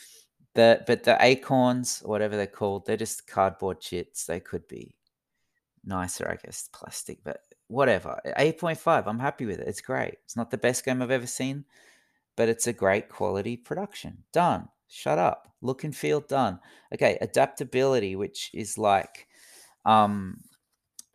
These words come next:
is it good f-, in multiple player accounts? So this plays one, two, oh gosh, don't tell me. I can't, where's the, now I've gotta get up again. Where's the box?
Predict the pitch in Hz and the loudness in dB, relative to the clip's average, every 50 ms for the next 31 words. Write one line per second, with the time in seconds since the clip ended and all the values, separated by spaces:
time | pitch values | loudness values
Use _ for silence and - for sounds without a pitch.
0 | _ _ _ _ - 120 101 - - - - 123 120 120 104 - - - 117 113 | _ _ _ _ -6 -4 -2 -4 -4 -4 -2 -2 -2 -2 -2 -4 -8 -4 -4 -2
1 | 113 110 107 107 107 110 107 - - 107 104 104 101 - 104 80 - - - 131 | -2 0 -2 -2 -2 -4 -10 -6 -2 -2 0 0 -2 -4 -6 -6 -6 -4 -2 -2
2 | 127 147 185 190 - _ - - 196 190 185 175 160 - - 113 104 110 113 117 | 0 0 -2 -2 -4 _ -2 0 2 2 2 0 -2 -6 -8 -6 -2 2 2 2
3 | 120 123 127 131 131 127 - - - - 127 123 120 117 117 117 113 117 117 113 | 2 0 -2 -6 -8 -8 -8 -8 -6 -4 -2 0 0 0 0 -2 -2 -2 -4 -6
4 | 110 - _ _ _ _ _ _ _ _ _ _ _ _ _ _ _ _ _ _ | -8 -10 _ _ _ _ _ _ _ _ _ _ _ _ _ _ _ _ _ _
5 | _ - 147 143 131 120 101 95 - _ _ _ - - 104 95 92 95 - - | _ 6 8 8 8 8 6 2 -4 _ _ _ -2 2 4 4 4 2 0 -4
6 | - 135 139 151 - - - 170 156 147 139 123 - - _ _ - 120 127 - | -6 -6 -6 -6 -6 -6 -4 -2 -2 -2 -2 -4 -6 -10 _ _ -10 -10 -10 -6
7 | - 160 156 160 156 120 120 127 151 160 185 175 - - 165 - - _ - - | -2 0 0 0 0 -2 0 2 4 4 4 2 0 -2 -4 -6 -6 _ -8 -2
8 | 147 156 170 202 220 214 - 196 180 165 139 - 147 147 147 156 151 - - 143 | 0 4 4 4 4 2 2 0 0 0 0 0 2 4 4 4 2 2 -2 -6
9 | 113 143 147 151 135 110 - - - 127 139 156 185 196 196 - - 180 - - | -4 -2 -2 -2 -2 -4 -6 -6 -2 2 4 4 4 2 0 -2 -2 -2 -2 0
10 | - 135 131 101 - - - - - | 2 2 2 2 2 -2 -8 -10 -10